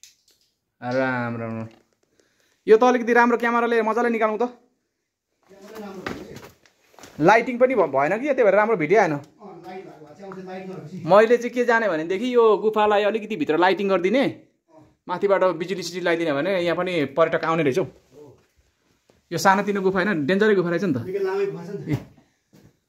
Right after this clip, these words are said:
Speaker 1: यहाँ उँभो हेरौँ न, उँभो। आमामा, कस्तो छ त चिज। ए।
Speaker 2: यहाँ आउनु न।
Speaker 1: कतासम्म पुग्यो? अझै उता पनि छ?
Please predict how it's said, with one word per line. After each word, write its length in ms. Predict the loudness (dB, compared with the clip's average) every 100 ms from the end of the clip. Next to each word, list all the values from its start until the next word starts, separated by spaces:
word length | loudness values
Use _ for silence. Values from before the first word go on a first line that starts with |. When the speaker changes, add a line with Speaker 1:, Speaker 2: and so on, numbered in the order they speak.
| _ _ -20 _ _ _
Speaker 1:
यहाँ 140 | -2 2
उँभो 140 | 4
हेरौँ 160 | 4 4
न, 40 | -2
उँभो। 180 | -2 -4 -6
आमामा, 800 | -12 -8 -8 -8 -10 -10 -12 -8
कस्तो 200 | -8 -8
छ 80 | -12
त 80 | -6 -4
चिज। 180 | -4 -6 _ _ -20 _ _ _ -20 -20 _ _ -20 _ _ _ _ _
ए। 140 | -10 -10 -10 _ _ _
Speaker 2:
यहाँ 240 | -18 -16 -14
आउनु 160 | -16
न। 100 | -16 -18 -20 _ _ _ -20 _ _ _ _ _ _ _ 0
Speaker 1:
कतासम्म 380 | 2 2 -2 -4
पुग्यो? 200 | -2 0
अझै 120 | 2
उता 140 | 2 2
पनि 120 |
छ? 40 | 2